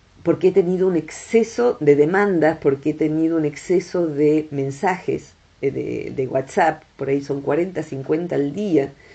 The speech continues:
Entonces necesito que nadie me hable más de, ni siquiera, nada. No quiero oír a, necesito abrazar a mi perro, <laughs> que es una gente silenciosa. Eh, y no deseo ir a una reunión, por ejemplo, no deseo ir a un recital, no deseo hablar con nadie.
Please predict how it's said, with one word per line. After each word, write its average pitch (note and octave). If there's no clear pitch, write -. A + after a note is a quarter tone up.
Entonces F3
necesito E3
que F3
nadie A3
me F#3
hable G3
más F#3
de, F#3
ni F#3+
siquiera, G#3
nada. C#3+
No E3+
quiero G#3+
oír F#3
a, -
necesito F#3
abrazar F#3+
a G3+
mi G3+
perro, G#3+
<laughs> -
que A#3
es A3+
una F#3+
gente G3
silenciosa. D3+
Eh, C#3+
y E3
no F3
deseo F#3
ir D3
a D3+
una C#3+
reunión, D3
por C3+
ejemplo, C3+
no D3
deseo D3
ir D3
a C#3
un C#3
recital, E3
no F#3
deseo G#3
hablar E3
con D3+
nadie. B2+